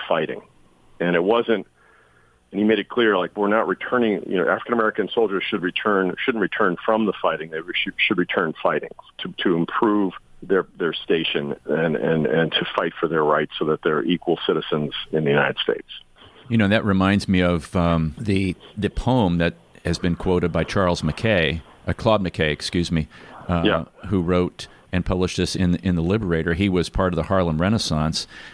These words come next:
Speaker 2: a, uh, Jamaican, and really did a lot of writing, but it is the poem, "If, if we must die,"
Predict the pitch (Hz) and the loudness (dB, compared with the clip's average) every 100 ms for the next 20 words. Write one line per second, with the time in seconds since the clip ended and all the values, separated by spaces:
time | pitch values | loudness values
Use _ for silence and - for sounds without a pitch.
0 | - 90 87 87 85 85 82 87 90 - | -6 0 2 4 2 2 0 2 2 0
1 | 82 87 90 - - - - 85 87 85 | -2 -4 -8 -20 -20 -20 -8 -2 2 2
2 | 87 87 87 - - - 202 - - - | 2 2 0 -4 -16 -16 -20 -18 -16 -4
3 | 92 101 95 87 82 - 85 101 90 90 | -2 2 2 0 -6 -14 -6 -2 0 2
4 | 95 78 87 98 98 85 87 92 95 98 | 2 2 2 2 2 0 0 0 -2 -2
5 | 98 - 101 95 101 - - 92 98 113 | -2 0 0 2 -2 -4 -4 -4 2 4
6 | 104 95 76 76 107 101 82 90 | 4 2 0 0 2 4 4 2